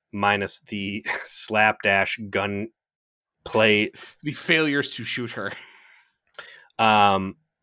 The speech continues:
Speaker 1: Picard never gets to punch her. Nobody shoves her. She just, uh, gets sucked out into space in a,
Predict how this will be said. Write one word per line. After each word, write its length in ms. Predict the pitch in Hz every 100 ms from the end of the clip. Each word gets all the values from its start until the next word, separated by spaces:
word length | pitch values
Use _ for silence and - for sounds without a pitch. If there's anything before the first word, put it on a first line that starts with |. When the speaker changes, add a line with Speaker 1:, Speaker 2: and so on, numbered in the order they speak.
| -
Speaker 1:
Picard 600 | 120 - 120 127 117 110 -
never 300 | 113 113 110
gets 240 | 117 -
to 100 | 107
punch 360 | - 160 165 -
her. 400 | 147 139 135 -
Nobody 360 | 101 101 98 95
shoves 400 | - 143 131 123
her. 360 | 127 120 117 _ _ _ _ _ _ _
She 920 | - - 123 117 117 113 113 113 - -
just, 480 | 117 - - - _ _ -
uh, 520 | 110 104 104 104 104 101
gets 220 | 117 -
sucked 320 | - 123 -
out 160 | 110 107
into 160 | 101
space 480 | - - 104 98 -
in 100 | 101
a, 360 | 95 95 92